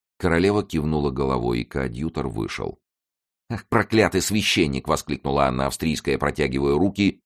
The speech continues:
к только что затворившейся двери. "Я плачу тебе за сегодняшнее унижение!"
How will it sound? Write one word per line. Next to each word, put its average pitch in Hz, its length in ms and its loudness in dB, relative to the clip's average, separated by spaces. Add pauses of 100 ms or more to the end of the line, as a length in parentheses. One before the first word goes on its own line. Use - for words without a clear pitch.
к - 80 -16
только 110 400 4
что 101 180 -2
затворившейся 71 760 -4
двери. 62 400 -2 (800)
"Я 101 240 4
плачу 123 460 2
тебе 107 220 4
за 82 120 0
сегодняшнее 71 600 0
унижение!" 69 680 0